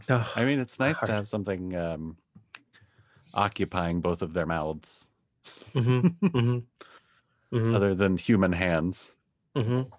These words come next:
Speaker 1: Mm-hmm. And boy, does she get in on it. She, like, crawls up on her. She grabs her by the haunches. I think Arlo's the boss.
Speaker 2: Sure.
Speaker 1: I think she is. Which is so funny to me.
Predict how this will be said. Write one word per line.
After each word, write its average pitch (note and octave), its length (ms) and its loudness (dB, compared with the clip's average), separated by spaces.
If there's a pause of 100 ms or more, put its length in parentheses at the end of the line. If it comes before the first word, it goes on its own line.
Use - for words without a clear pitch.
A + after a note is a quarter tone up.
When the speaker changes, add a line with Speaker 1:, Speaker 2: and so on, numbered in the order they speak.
(300)
Speaker 1:
Mm-hmm. B2 200 -8 (1200)
And G#2 120 -8
boy, G#2+ 200 6
does G#2+ 120 2
she C#3 180 2
get C3+ 180 8
in A#2+ 160 6
on F#2+ 160 0
it. F#2 120 -6 (200)
She, - 240 2
like, B2+ 220 6
crawls A2+ 380 4
up A2+ 160 4
on A#2 180 4
her. A#2+ 320 2 (360)
She - 160 -4
grabs G#2+ 320 4
her A2 60 2
by A2 140 2
the G#2+ 60 2
haunches. A2+ 760 0 (960)
I A2+ 60 -6
think C#3+ 240 0
Arlo's A2 440 -2
the - 120 -12
boss. - 720 -14 (1500)
Speaker 2:
Sure. D2+ 160 -4
Speaker 1:
I E2 80 -6
think - 120 -16
she - 160 -12 (200)
is. - 240 -20 (1000)
Which A#2+ 160 -6
is - 120 -4
so - 180 -8
funny A2+ 400 -12
to - 160 -16
me. - 220 -20